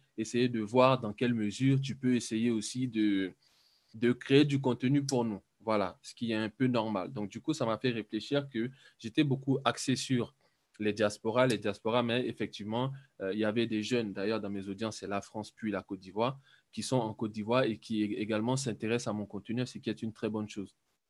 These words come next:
Donc, j'ai voulu faire comme ça, euh, une série de vidéos. Donc, aujourd'hui, on va voir un bi-, un autre business qu'on peut lancer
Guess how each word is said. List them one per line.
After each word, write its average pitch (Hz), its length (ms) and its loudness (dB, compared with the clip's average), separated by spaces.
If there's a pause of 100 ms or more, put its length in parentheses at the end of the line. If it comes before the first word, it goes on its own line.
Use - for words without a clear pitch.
(720)
Donc, 117 100 -2
j'ai 127 100 6
voulu 156 220 6
faire 165 180 6
comme 135 200 6
ça, 131 340 6
euh, 107 180 2
une 139 120 4
série 127 280 2
de 117 120 2
vidéos. 110 500 0 (400)
Donc, 113 320 -2
aujourd'hui, 139 640 4
on 117 100 -2
va 117 160 6
voir 143 380 4 (240)
un 156 200 4
bi-, 139 260 4
un 170 120 4
autre 165 240 4
business 123 540 2
qu'on 165 240 0
peut 139 160 2
lancer 131 440 0